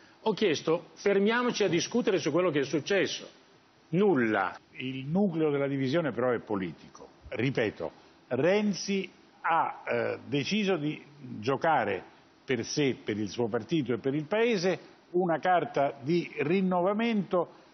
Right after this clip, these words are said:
Speaker 2: che ha come primo punto il cambio generazionale, il licenziamento di una vecchia nomenclatura politica, un confronto molto serrato con i sindacati, eh, che lui considera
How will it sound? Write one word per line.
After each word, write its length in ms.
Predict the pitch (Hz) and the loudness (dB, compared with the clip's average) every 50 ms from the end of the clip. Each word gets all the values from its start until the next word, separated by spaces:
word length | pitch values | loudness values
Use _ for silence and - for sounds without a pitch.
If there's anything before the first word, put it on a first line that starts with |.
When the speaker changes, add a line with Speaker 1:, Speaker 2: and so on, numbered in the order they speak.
| - - | -20 -8
Speaker 2:
che 160 | - 165 170 | -2 2 2
ha 140 | 185 175 160 | 4 2 2
come 340 | - - 175 180 165 160 151 | 0 0 0 0 2 0 -2
primo 420 | - - 175 185 196 180 180 175 | -2 0 0 2 2 2 2 0
punto 600 | 151 - 196 214 214 208 175 - - 175 165 - - | 0 0 0 2 2 2 2 2 2 0 0 0 -2
il 120 | 135 123 | -6 -6
cambio 420 | 117 - 160 156 147 143 139 143 127 | -2 0 0 0 0 0 0 0 0
generazionale, 1120 | 110 131 131 127 127 120 120 120 - - 160 160 165 190 202 208 202 196 185 180 165 143 - - - - - _ _ | 0 0 0 2 2 0 0 -2 -2 -2 -2 0 0 0 0 0 0 2 2 2 0 0 -4 -10 -20 -20 -20 _ _
il 160 | - 170 160 165 | -6 -2 0 0
licenziamento 880 | 160 147 - 151 156 147 135 - 165 160 156 165 165 160 139 - 156 | 2 2 2 0 0 0 0 0 0 0 2 2 2 2 2 0 0
di 80 | 131 135 | 2 2
una 140 | 135 135 131 | 2 2 2
vecchia 280 | 135 135 - - 143 | 2 2 0 0 -2
nomenclatura 800 | 127 127 127 127 123 110 123 127 120 107 131 135 127 123 117 104 - - - - - _ _ - | 0 0 0 0 0 0 0 -2 -2 0 0 0 2 2 0 -2 -4 -10 -20 -20 -20 _ _ -4
politica, 760 | - 139 135 143 151 160 147 - 190 175 - 214 220 226 196 - - - - - - _ | -2 0 0 0 0 -2 -2 -4 -4 -2 0 0 0 0 0 -4 -10 -20 -20 -20 -12 _
un 240 | - 208 226 208 - | 0 0 2 2 2
confronto 580 | - 196 180 156 123 - 180 190 180 151 139 160 | 2 2 2 0 0 0 2 2 2 0 0 0
molto 300 | 165 170 156 - 151 120 | 0 0 0 0 0 0
serrato 500 | - 147 139 131 143 147 143 131 131 117 | 0 0 0 2 2 2 2 2 0 0
con 180 | 113 131 127 | 0 2 0
i 60 | 120 | 0
sindacati, 720 | 98 - 127 127 139 151 147 202 208 196 175 135 - 151 123 - - - - - _ _ _ | 0 0 0 0 0 0 2 2 2 2 2 2 -2 -4 -4 -6 -10 -20 -20 -20 _ _ _
eh, 480 | - 165 151 147 147 147 147 - - - - - - | -2 0 2 2 2 0 -2 -6 -12 -20 -20 -14 -8
che 120 | - 165 | -4 -2
lui 240 | 156 156 180 196 180 | 2 2 2 2 2
considera 880 | 135 151 151 147 127 - - 175 185 170 170 156 151 147 139 127 - - | 2 0 0 0 0 0 0 0 2 2 2 4 2 2 0 -2 -4 -10